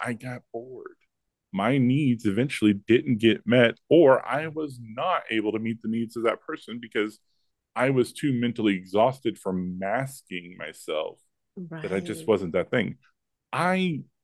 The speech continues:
Speaker 1: don't care about sex. I'm gonna overshare here, guys. Sorry about that, but this is how, this is how the brain works. I don't care about sex.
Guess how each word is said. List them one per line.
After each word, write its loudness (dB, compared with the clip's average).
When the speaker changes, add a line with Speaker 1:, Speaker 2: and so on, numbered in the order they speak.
Speaker 1:
don't -4
care 2
about -2
sex. -6
I'm 0
gonna 4
overshare 8
here, 8
guys. 6
Sorry 6
about 2
that, 4
but 2
this -2
is -8
how, 4
this -2
is -6
how 4
the -2
brain 0
works. -10
I 0
don't -2
care -6
about -10
sex. -12